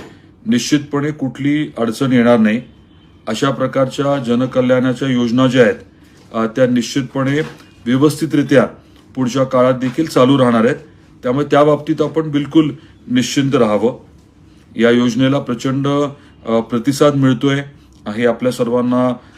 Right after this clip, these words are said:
जाणवत असेल आणि काही अडीअडचणी, अ, लोकांच्या लक्षात आल्या असतील, तर त्या बाबतीत देखील आज आपल्याला चर्चा करायची आहे. अ, ब्रॉडली आपल्याला सांगायचं म्हटलं तर आपल्या राज्यामध्ये,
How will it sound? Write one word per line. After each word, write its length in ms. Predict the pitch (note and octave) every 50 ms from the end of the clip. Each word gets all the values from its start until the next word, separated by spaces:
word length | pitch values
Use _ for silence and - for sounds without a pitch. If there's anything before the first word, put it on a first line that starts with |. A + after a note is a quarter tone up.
| - -
जाणवत 400 | A2 A#2+ A2+ A#2 A#2+ C3 C3 C3+
असेल 300 | B2 - - B2+ C3 - - - - - - - - - _ _ - -
आणि 420 | C3 C3 C3+ C#3+ D3 D3+ D3+ D#3 C#3+ - - - -
काही 180 | A#2+ C3 D3+ D3+
अडीअडचणी, 800 | C#3+ C3 C#3 D3 D3+ D3 C#3 C3 - D3+ D3 D3 A#2+ G#2+ - - - - - - - - -
अ, 160 | G#2+ A#2 A#2+ A#2+
लोकांच्या 760 | A#2+ A#2+ A2+ - C3 C3 C3 C3 C3+ C3 C3 C3 C3 B2+ A2+ - - -
लक्षात 380 | A#2 A#2 A2 - - C3 A#2+ C3
आल्या 200 | B2+ B2+ B2+ B2+
असतील, 420 | B2 - - C3 C3 C3 C3+ - - - - - - - - B2 A2 D3
तर 60 | D3
त्या 220 | C#3 D3 C#3 C#3
बाबतीत 380 | C3+ C#3+ C#3 C3+ - - D3 C#3
देखील 400 | B2+ C#3 B2+ - - - A#2 G#2+ - - - - - - - - - -
आज 180 | A#2 A#2+ A#2+
आपल्याला 280 | B2+ A#2 A2 C3 C3 C3
चर्चा 360 | B2+ - B2 A2+ A2 - C3
करायची 400 | B2 C3 B2+ B2 A#2+ A2 A2 A2+
आहे. 80 | G#2 - - - - - - _ - - - _ - - - - - _ - A2+
अ, 80 | A#2 A#2+
ब्रॉडली 760 | A2+ A2 A#2+ B2+ C3 C#3 C3+ D3 E3 E3 A#2+ G#2 - - - - _ _ -
आपल्याला 280 | - A2+ A2+ C3 C#3 C3+
सांगायचं 440 | - C3 A#2+ B2 C3 C3+ C3 D3
म्हटलं 420 | C#3 C3+ C3+ B2+ C3 C3+ C#3 C#3+ D3
तर 360 | C#3+ C#3 - C#3 C#3 C#3 C3 - -
आपल्या 600 | A#2 A2 - - A#2+ C3 C3+ C3+ C#3 - - A#2+
राज्यामध्ये, 680 | A2+ A2+ A2+ A2 A#2 C3 C3 C3 C3+ A#2+ A2 A2+ A#2 A#2